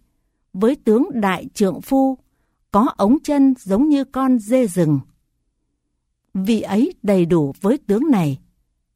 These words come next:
Nếu sống tại gia, sẽ thành vị chuyển luân thánh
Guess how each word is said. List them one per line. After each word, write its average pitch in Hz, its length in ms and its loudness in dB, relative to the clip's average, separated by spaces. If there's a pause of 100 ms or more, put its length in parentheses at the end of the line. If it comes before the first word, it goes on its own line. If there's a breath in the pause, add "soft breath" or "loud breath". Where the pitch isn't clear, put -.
Nếu 220 220 4
sống 247 260 0 (140)
tại 190 260 -4
gia, 247 320 -2 (480)
sẽ - 300 -2
thành 190 260 0
vị 175 280 0 (100)
chuyển 170 240 0
luân 254 420 0
thánh 262 220 0